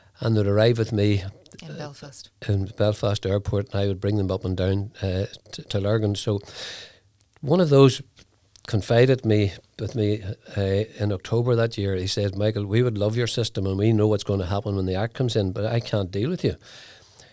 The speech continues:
Speaker 1: If you go, uh, into liquidation, I could have spent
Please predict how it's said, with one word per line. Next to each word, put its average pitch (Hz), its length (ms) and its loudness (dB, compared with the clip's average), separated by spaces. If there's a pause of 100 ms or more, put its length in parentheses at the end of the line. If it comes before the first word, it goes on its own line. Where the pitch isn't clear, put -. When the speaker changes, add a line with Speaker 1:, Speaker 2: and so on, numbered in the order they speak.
(140)
Speaker 1:
If 170 160 -2
you 202 160 2
go, 107 380 2 (240)
uh, 95 300 0 (720)
into 104 260 -2
liquidation, 104 680 -2 (520)
I 247 140 -2
could 156 180 0
have 98 100 -2
spent - 480 0